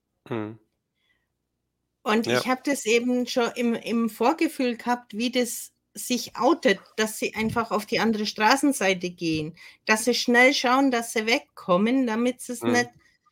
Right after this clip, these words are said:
Speaker 2: ja, konfrontiert. Und dann bin ich auf die Menschen zu und hab gesagt:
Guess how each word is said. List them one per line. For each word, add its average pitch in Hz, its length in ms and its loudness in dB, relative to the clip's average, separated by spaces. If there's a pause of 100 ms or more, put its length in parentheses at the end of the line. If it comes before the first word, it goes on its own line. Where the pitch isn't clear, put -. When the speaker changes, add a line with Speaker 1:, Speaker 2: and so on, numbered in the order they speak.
(380)
Speaker 2:
ja, 240 200 4
konfrontiert. 240 1000 0
Und 180 200 -6
dann 214 240 -2
bin 247 180 -2
ich - 320 -8
auf 233 200 -6
die 240 140 -6
Menschen 233 520 -4
zu 240 260 -10
und 254 220 -2
hab 233 200 -6
gesagt: 214 300 -8